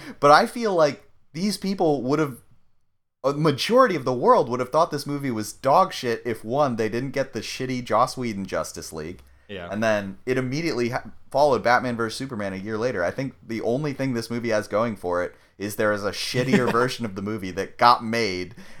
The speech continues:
Speaker 2: and also it's been four years of people just complaining,
Speaker 1: Right.
Speaker 2: and then their complaints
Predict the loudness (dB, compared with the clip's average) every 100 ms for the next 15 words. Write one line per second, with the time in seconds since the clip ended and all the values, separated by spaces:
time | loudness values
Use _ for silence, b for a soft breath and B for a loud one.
0 | -4 -4 4 6 6 4 0 0 -2 -4
1 | -4 -4 -6 -2 2 2 0 -2 -2 -2
2 | -4 -6 -6 -6 -6 -6 -8 -6 -8 -8
3 | -4 -2 0 -2 -6 -8 -6 -4 -2 -2
4 | -4 -6 -12 -2 -2 -2 -6 -10 -10